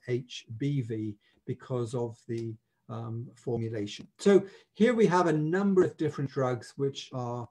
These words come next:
um, uh, uh, of concern for doravirine.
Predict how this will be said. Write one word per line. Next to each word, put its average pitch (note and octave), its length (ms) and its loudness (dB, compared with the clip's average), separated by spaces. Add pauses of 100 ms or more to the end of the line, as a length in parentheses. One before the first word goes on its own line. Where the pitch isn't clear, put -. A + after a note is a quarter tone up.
(260)
um, A#2 480 -8 (260)
uh, C#3 120 -8 (120)
uh, C3 120 -8 (100)
of C#3+ 180 -4
concern B2 520 -4
for B2+ 120 -8
doravirine. A2+ 600 -8